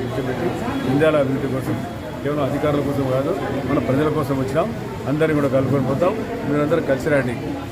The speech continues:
కలిసి వస్తే మేము కూడా కలుపుకుంటాం అభివృద్ధి కార్యక్రమంలో. మీరు కలిసి రాదు అనుకోండి, మా, మా, మా ప్రభుత్వం ఉంది కాబట్టి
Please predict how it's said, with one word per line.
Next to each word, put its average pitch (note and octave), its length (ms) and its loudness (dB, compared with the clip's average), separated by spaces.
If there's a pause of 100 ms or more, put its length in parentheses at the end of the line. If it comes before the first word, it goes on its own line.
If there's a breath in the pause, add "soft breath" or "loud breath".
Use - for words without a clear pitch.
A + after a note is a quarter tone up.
(480)
కలిసి E3+ 220 2
వస్తే G3+ 140 0 (120)
మేము E3+ 160 4
కూడా E3 160 0
కలుపుకుంటాం C3 420 2 (360)
అభివృద్ధి D3 340 2
కార్యక్రమంలో. B2+ 400 0 (320)
మీరు D3+ 180 -2
కలిసి E3+ 240 2
రాదు F3 160 4 (240)
అనుకోండి, D3 320 -2 (680)
మా, F3 80 -4 (100)
మా, D3+ 80 -2 (520)
మా D#3 140 2
ప్రభుత్వం D3+ 380 2
ఉంది C#3 160 2
కాబట్టి C#3+ 260 0